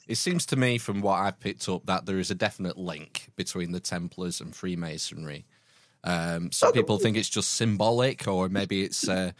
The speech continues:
Speaker 1: the Freemasonic orders were trying to emulate the Templars or something like that. But I don't know. Wh-, what, where do you stand on the, on the links between them?
Speaker 2: Okay. Um,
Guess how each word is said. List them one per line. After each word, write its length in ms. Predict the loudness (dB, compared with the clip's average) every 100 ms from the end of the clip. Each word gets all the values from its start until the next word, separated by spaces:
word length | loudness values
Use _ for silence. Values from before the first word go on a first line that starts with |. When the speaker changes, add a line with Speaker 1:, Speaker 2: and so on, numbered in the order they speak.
| -16 _ _ -12
Speaker 1:
the 80 |
Freemasonic 640 | 0 2 4 2 2 0 2
orders 300 | 2 2 0
were 80 | -2
trying 240 | 2 2
to 100 | 2
emulate 600 | 2 2 4 4 2 0
the 60 | -4
Templars 520 | -2 -2 0 -2 -2
or 40 |
something 380 | -2 -2 0 0
like 200 | 2 2
that. 220 | 2 0
But 120 | 0 0
I 80 |
don't 140 | 0 0
know. 180 | 2 2
Wh-, 220 | -2 -2
what, 260 | -2 -2 -2
where 140 | -2
do 80 | 0
you 100 | 0
stand 340 | -2 -2 -2
on 140 | -2 -6
the, 140 | -6
on 100 | -4
the 100 | -2
links 360 | -2 -4 -6 -8
between 420 | -6 -4 -2 0
them? 120 | 2
Speaker 2:
Okay. 360 | 4 6 6 6
Um, 500 | 6 8 8 6